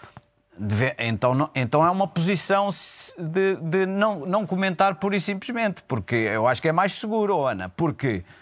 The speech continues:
vamos lá ver, a prisão preventiva, tirando o espalhafato e a publicitação, a prisão preventiva,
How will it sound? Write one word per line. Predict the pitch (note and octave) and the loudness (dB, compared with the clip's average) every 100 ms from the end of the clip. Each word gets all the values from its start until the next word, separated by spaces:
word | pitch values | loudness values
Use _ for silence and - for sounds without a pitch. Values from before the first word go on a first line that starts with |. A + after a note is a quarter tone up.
| - | -8
vamos | - | 0
lá | G#3+ | 0
ver, | - - | 0 -2
a | |
prisão | - C#4 B3+ E3+ A2+ | 0 0 0 0 -2
preventiva, | - F#3+ D#3+ B2+ F#2+ F#2 E2 E2 C2 - _ - - - - _ - C#3 B2 | 0 0 0 -2 -4 -10 -12 -14 -16 -18 _ -20 -20 -20 -20 _ -6 -4 0
tirando | D3 E3 G#3+ E3+ D#3 - | 2 2 2 2 -2 -2
o | D3+ | -2
espalhafato | B2+ - D#3 B2 G2 - C#3 A#2 - G#2+ | -2 0 2 2 0 2 2 2 -2 -4
e | A#2+ | -2
a | A#2 | -2
publicitação, | B2+ A#2 G#2 - A2+ G#2+ - F2+ D#2+ D#2+ | -2 0 0 -2 -4 -4 -4 -6 -8 -6
a | - | -2
prisão | G#3 D4+ A3+ C#3 | 0 0 2 0
preventiva, | G2+ D#3 D#3+ D3 G2+ F#2+ E2+ E2+ F2 | 2 0 2 0 -2 -6 -8 -6 -6